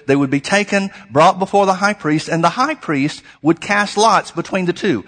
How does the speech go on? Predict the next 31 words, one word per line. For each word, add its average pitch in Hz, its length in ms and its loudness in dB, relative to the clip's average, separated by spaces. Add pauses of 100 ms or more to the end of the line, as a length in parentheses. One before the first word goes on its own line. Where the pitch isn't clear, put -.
(140)
It 151 60 -2
was 143 100 -4
kinda 185 180 0
like 214 140 0
flipping 202 260 -2
a 185 60 -2
coin. 135 420 -2 (240)
Not 143 140 2
exactly, 151 400 0
but 139 140 -8
kinda 170 240 0
the, 139 200 -2
the 139 220 -4
equivalent 160 380 -2
of 123 120 -8
picking 170 300 -4
a 143 40 -4
coin, 135 320 -4
or - 100 -6
flipping 165 340 -4
a 135 40 -2
coin. 107 300 -6 (420)
And 156 240 0
one 285 200 4
of 262 100 0
these 180 180 -2
animals 160 440 0 (180)
would 156 220 0
be 165 160 4
luckily 165 580 2
chosen 165 600 0